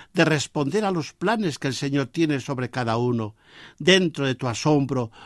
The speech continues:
no perdiste la cordura y preguntaste al ángel sobre el misterio. No te quedaste ensimismada, egocéntrica,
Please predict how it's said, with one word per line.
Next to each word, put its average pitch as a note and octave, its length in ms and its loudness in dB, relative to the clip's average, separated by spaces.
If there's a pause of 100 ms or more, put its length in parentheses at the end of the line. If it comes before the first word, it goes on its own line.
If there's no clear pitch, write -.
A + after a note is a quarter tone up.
no F#3 220 2
perdiste F#3 500 0
la A#2+ 160 0
cordura A#2+ 680 0 (260)
y F#3 80 0
preguntaste A3 800 -2
al C#3+ 100 2
ángel D#3 460 0
sobre C#3 260 -4
el B2 80 0
misterio. A#2+ 720 -2 (400)
No B3 160 -2
te B3+ 120 -4
quedaste F#3 440 0
ensimismada, C3+ 960 0
egocéntrica, C3+ 1000 -2